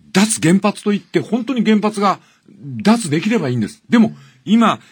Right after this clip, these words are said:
えー、送電をやめている原発にしろ、それで終わるわけではありません。百年、二百年の単位で、原-、原子力というものと付き合わなければならないんだったらば、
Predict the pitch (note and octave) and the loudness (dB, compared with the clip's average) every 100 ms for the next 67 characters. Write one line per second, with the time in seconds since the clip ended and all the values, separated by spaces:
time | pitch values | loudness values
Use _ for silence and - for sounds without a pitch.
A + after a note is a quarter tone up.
0 | _ A#2 A2+ G2 G#2 F3+ G#3+ G#3+ G#3 G3 | _ -8 -6 -6 -6 0 2 2 2 0
1 | F#3+ G3 G3+ G#3+ G#3 C#3 D#3 G3 G3+ - | -2 -2 -4 -4 -4 -2 -2 -2 -4 -4
2 | F#3 D#3+ F#3 D3 - _ _ - G#2+ - | -4 -2 -2 -2 -4 _ _ -20 -18 -6
3 | A#3+ B3+ G#3+ C3 A3 C4+ C#4 C4 A#3 B2 | -2 0 0 0 0 2 0 0 -2 -4
4 | G#2 G#2+ G#2 F2 _ _ _ - F3+ A3 | -4 -6 -8 -14 _ _ _ -8 -8 -4
5 | C#4+ C4 F#3+ G#3+ A3 A#3 A3 G3+ F#3 G#3 | -2 2 2 2 0 -2 -2 -4 -4 -2
6 | A3 B3 B3+ - - _ - G#2+ G3+ G3 | 0 2 2 0 -10 _ -12 2 4 4
7 | - - D3+ G3+ - F3 - C3+ B2 B2 | 0 -6 2 2 4 -2 -4 -6 -6 -6
8 | A2 A2 - G#3 B3 A#3+ A3 E3+ A#2 A2 | -8 -10 -10 -8 -6 -4 -4 -4 -4 -4
9 | C3 D3 A#2 G2 G2 G2+ G2+ G#2 | -4 -6 -8 -8 -10 -10 -6 -6